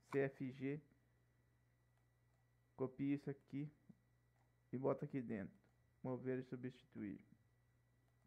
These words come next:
Pronto. Aí sua mira vai ficar pequena, igual lá. Agora vamos mo-,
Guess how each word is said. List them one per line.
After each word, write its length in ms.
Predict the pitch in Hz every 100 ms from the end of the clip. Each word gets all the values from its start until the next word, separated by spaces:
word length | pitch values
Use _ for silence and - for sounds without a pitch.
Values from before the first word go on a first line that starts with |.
| _
Pronto. 280 | 127 117 - - - _ - - _
Aí 120 | - 139
sua 140 | 151
mira 200 | 143 143
vai 100 | 143
ficar 240 | 143 - 143
pequena, 420 | - 131 117 107 - - - - - - -
igual 360 | 127 127 131 123
lá. 180 | 110 - - _ _ _ _ _ -
Agora 220 | 123 123
vamos 260 | 131 135
mo-, 240 | 131 127